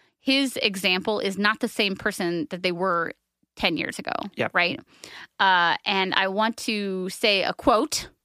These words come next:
Speaker 1: uh, that I like to think of when I think about personal growth. And the quote is, uh, "There are,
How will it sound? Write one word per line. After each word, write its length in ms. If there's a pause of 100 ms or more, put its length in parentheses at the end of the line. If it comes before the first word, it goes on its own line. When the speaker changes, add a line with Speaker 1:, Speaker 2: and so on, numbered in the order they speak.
(720)
Speaker 1:
uh, 380
that 220
I 300
like 220
to 80
think 220
of 140
when 160
I 60
think 200
about 220
personal 440
growth. 400
And 180
the 60
quote 260
is, 540 (480)
uh, 480
"There 180
are, 280